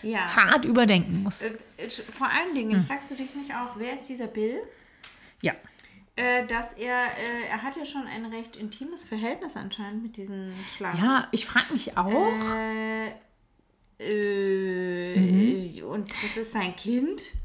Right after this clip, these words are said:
Speaker 2: Mhm.
Speaker 1: Also, wie ist denn das passiert und wieso wollte sie jemand anderen
Speaker 2: Ja,
Speaker 1: heiraten?
Speaker 2: das frage ich mich schon auch.
Speaker 1: So.
Speaker 2: Mhm.
Speaker 1: Und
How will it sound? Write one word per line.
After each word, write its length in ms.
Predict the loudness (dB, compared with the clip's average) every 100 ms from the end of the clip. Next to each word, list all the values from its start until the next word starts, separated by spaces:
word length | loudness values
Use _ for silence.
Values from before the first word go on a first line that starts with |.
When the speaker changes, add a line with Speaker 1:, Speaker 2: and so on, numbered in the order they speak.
| 4
Speaker 2:
Mhm. 560 | 6 8 10 12 10 6
Speaker 1:
Also, 920 | 0 2 2 2 0 2 0 0 0 -2 -4 -4
wie 100 | -6
ist 140 | -4
denn 120 | -4 -2
das 180 | -4 -4
passiert 420 | -4 0 0 0
und 140 | 0
wieso 220 | 0 0
wollte 220 | 0 0 -2
sie 100 | -2
jemand 240 | -2 0
anderen 280 | 0 0 0 2 6
Speaker 2:
Ja, 100 | 6
Speaker 1:
heiraten? 340 | 4 -8 -14 -16 _
Speaker 2:
das 220 | 2 4
frage 220 | 0 0
ich 100 | 0
mich 140 | -2 2
schon 140 | 2
auch. 280 | 2 -4 -8 _ _ _ _
Speaker 1:
So. 100 | 2
Speaker 2:
Mhm. 260 | 6 4 2 -8
Speaker 1:
Und 340 | -4 0 0